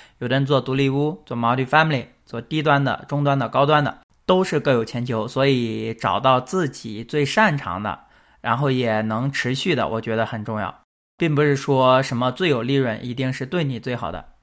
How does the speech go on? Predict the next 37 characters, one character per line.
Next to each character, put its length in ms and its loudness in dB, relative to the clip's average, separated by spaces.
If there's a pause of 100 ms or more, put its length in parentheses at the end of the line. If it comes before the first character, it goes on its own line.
(160)
我 140 0
现 160 0
在 120 4
自 160 -4
己 140 -6
是 100 -8
一 160 -4
个 140 0
一 40 -2
个 120 0
在 100 0
买 220 -2 (380)
独 100 -4
立 140 0
屋， 320 -2
这 80 -8
也 80 -4
是 160 -10
大 160 0
多 120 2
数 120 -6
人 160 -4
的 160 -4
方 200 -6
式。 160 -6 (460)
我 140 0
也 80 4
在 100 2
通 220 -4
过 100 0
其 220 -8
他 160 -4
各 140 -2
种 140 -2
机 120 -6
会 400 -4
去 520 -4